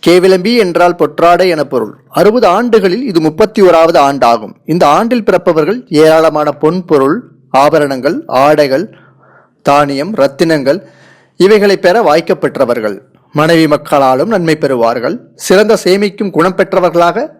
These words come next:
விளங்குவார்கள். ஆகையால் இந்த ஆண்டு நல்ல செல்வ, செல்வ செழிப்பு ஏற்படும் என நம்பலாம்.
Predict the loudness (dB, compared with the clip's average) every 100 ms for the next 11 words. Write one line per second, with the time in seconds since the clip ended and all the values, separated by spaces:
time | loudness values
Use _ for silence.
0 | -2 0 0 -2 -2 -2 -4 -14 -14 _
1 | _ -4 -2 2 2 2 -2 -8 -2 0
2 | 0 -2 -6 -4 -4 -4 -2 0 -2 -4
3 | -4 -2 0 -2 0 -2 -2 0 -2 -2
4 | -4 -4 -6 -6 -12 _ -4 -2 -2 -4
5 | -6